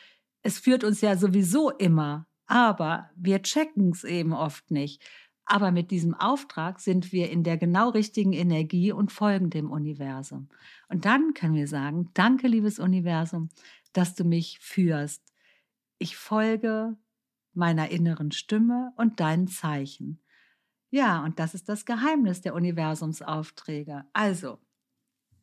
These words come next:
diese drei solltest du unbedingt ausprobieren.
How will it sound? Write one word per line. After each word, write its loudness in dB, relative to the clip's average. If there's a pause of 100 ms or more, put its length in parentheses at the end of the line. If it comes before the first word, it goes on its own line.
(280)
diese 6
drei 4
solltest 0
du -4
unbedingt 6
ausprobieren. -2